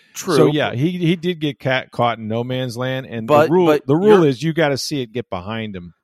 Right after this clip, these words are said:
Speaker 1: Well, exactly. I mean,
Speaker 2: Yeah,
Speaker 1: it's
Speaker 2: he was
Speaker 1: one out with Aaron Judge
Speaker 2: Oh, yeah, it's
Speaker 1: there. I
Speaker 2: a terrible
Speaker 1: mean,
Speaker 2: base running mistake.
Speaker 1: a
Speaker 2: It took him
Speaker 1: sac
Speaker 2: out of
Speaker 1: fly
Speaker 2: the inning.
Speaker 1: gets you, a sac fly gets you in. You don't have to be that aggressive there.
Speaker 2: No, no, no. It was a base running mistake. It was, you don't
Speaker 1: Mm-hmm.
Speaker 2: wanna get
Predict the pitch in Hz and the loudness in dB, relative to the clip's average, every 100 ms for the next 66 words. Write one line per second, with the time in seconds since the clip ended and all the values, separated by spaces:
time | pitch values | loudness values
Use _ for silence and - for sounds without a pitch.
0 | _ _ 143 143 131 143 117 131 123 127 | _ _ -6 -4 -2 -2 -2 -4 -4 -4
1 | 92 127 135 151 151 175 143 147 131 123 | -6 -6 -4 0 2 2 2 2 2 -2
2 | 127 139 143 120 120 123 104 - - 190 | -2 -2 -2 2 2 2 -2 -12 0 4
3 | 139 120 139 123 117 104 202 220 156 131 | 4 4 2 0 0 0 2 2 2 0
4 | 135 127 117 104 95 87 95 90 127 - | -2 -2 -4 -6 -8 -10 -10 -6 -6 -2
5 | 170 165 131 127 147 147 131 113 95 - | 0 0 0 0 0 0 0 -4 -8 -10
6 | - 117 156 165 - 135 135 120 98 95 | -14 -8 -6 -6 -6 -4 -4 -6 -10 -10
7 | 95 101 127 123 120 113 98 92 85 78 | -10 -8 -8 -8 -10 -12 -12 -10 -10 -10
8 | 76 - - 151 202 233 220 156 117 110 | -14 -14 -14 -8 -4 -2 0 0 0 -2
9 | 143 131 120 113 151 151 147 170 - 135 | -4 -2 -2 -2 -2 -2 -2 -4 -4 -6
10 | 120 107 - 113 92 - 104 107 117 117 | -6 -8 -8 -6 -6 -6 -8 -6 -6 -2
11 | 123 113 107 101 98 95 104 | -2 -4 -8 -10 -12 -10 -10